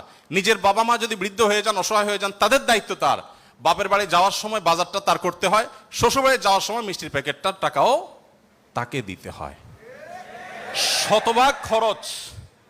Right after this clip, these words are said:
শতভাগ খরচ ছেলের, শতভাগ খরচ কার? ছেলের।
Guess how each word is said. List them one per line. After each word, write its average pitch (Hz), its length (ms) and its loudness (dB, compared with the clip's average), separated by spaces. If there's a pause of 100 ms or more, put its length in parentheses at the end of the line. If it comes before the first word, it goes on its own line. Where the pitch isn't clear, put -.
(200)
শতভাগ 226 640 2
খরচ 233 340 0
ছেলের, 220 320 0 (760)
শতভাগ 180 460 0
খরচ 190 340 -2
কার? 151 260 2 (840)
ছেলের। 202 500 0